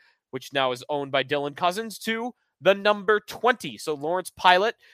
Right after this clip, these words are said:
will be skating around wearing number twenty. New Sabres goaltender Eric Comrie will be wearing number thirty-one. And s-, new Sabres defenseman Ilya Lyubushkin, who I am not going to lie, I forgot existed <laughs> until yesterday,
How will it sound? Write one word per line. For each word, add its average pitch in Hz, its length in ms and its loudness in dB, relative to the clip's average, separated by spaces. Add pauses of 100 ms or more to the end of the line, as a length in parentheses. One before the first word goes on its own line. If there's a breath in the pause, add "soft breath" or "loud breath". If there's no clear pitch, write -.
will 139 80 -10
be 147 60 -4
skating 170 340 0
around 160 320 0
wearing 143 280 2
number 143 240 -4
twenty. 156 520 -6 (260 soft breath)
New 165 180 -2
Sabres 196 360 4
goaltender 185 560 0 (100)
Eric 175 400 0
Comrie 151 560 0 (220 soft breath)
will 147 120 0
be 160 120 -2
wearing 156 420 2 (260 soft breath)
number 156 440 0 (180)
thirty-one. 165 680 0 (520 soft breath)
And 214 360 8
s-, - 200 -14
new 185 140 -4
Sabres 180 320 0
defenseman 165 500 -4
Ilya 208 360 0
Lyubushkin, 175 640 -4
who 143 120 -6
I 135 120 2
am 123 160 -4
not 143 180 0
going 143 160 -6
to 143 80 -4
lie, 135 300 2
I 120 100 -2
forgot 123 400 -4
existed 131 580 -8 (160 soft breath)
<laughs> - 140 -16
until 175 320 0 (100)
yesterday, 135 540 -2